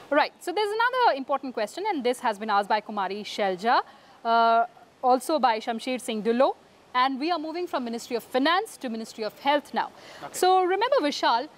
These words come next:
Speaker 1: cancer is one of the leading causes of deaths in India, with more than around thirteen hundred people succumbing to it every day. So certainly an issue of grave concern. And, uh, uh, these members have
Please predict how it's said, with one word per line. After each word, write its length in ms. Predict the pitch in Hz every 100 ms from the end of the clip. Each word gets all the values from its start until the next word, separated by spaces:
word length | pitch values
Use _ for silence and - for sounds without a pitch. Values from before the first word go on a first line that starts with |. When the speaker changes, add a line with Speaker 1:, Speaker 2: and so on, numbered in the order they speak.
| - - - - -
Speaker 1:
cancer 580 | 320 349 339 392 359 415 - - - - -
is 200 | 285 277
one 140 | 247 277
of 80 | 247
the 80 |
leading 320 | 233 269 302 277
causes 320 | 247 214 214
of 140 | 233 - 190
deaths 220 | 214 220
in 80 | 233
India, 260 | 226 233 240
with 160 | 220
more 160 | 208 226
than 160 | 233 226
around 300 | 220 220 226 -
thirteen 400 | 285 285 302 294
hundred 240 | 247 233 220
people 240 | 214 240
succumbing 460 | 240 220 214 220 214
to 140 | 220
it 120 | 214
every 300 | - 294 277
day. 120 | 220 208
So 120 | 226
certainly 560 | - 349 359 370 311
an 140 | 262 233
issue 240 | 254 -
of 140 | 233 180
grave 280 | 226 220 -
concern. 420 | 208 - 294 277 - - - - -
And, 260 | 302 339
uh, 300 | 349 349 359 269
uh, 140 | 269
these 240 | 254 349 330
members 380 | 294 370 427
have 200 | 302 254